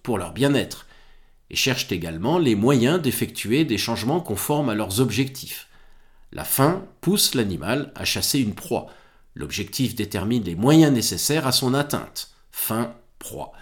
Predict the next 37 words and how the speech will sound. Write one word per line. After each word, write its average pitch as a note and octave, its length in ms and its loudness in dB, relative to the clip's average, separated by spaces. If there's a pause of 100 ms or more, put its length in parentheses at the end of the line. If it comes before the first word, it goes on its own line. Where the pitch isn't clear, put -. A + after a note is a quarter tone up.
(800)
Les G#2 220 4
objectifs G#3+ 560 2
restent D#3 380 2
relativement G#2 640 -2
stables A#2+ 420 2
dans F#2+ 140 -4
le E2+ 120 -6
temps G3+ 440 0
et A#2 40 0
les A2+ 120 4
moyens C3+ 340 2
également. A#2 420 0 (440)
Il G#2 160 -2
n'y A2 100 2
a G2+ 40 -2
pas D#3 200 0
d'innovation D#3 880 2
parce - 300 -4
que - 100 -4
les G2+ 220 0
objectifs C3+ 460 -2
sont - 180 -2
le F2 160 -6
point G3 300 2
de A#2 140 -2
départ A#2+ 560 -2 (380)
et - 80 -2
qu'ils D#3+ 220 -4
changent - 400 -2
peu. - 160 -2 (640)
Le E2 120 -6
jeu C3+ 240 8
est C#3+ 60 8
fermé, B2 680 -2
en G#2+ 120 -2
quelque G2 320 -4
sorte. - 420 -8